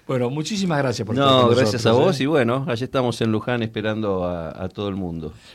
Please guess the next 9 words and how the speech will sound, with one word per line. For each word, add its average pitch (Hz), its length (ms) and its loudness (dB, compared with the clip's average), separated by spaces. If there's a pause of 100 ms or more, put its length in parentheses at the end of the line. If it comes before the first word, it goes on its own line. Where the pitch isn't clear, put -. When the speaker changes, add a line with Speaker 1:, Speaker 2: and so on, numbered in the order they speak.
Speaker 1:
Bien, 139 140 6
vamos 165 220 4
a 165 60 0
mostrar, 156 440 -2 (360)
eh, 104 500 -6 (180)
atentamente 131 640 -2
nuestra 117 280 -4
producción 117 400 -2
general. 135 420 -4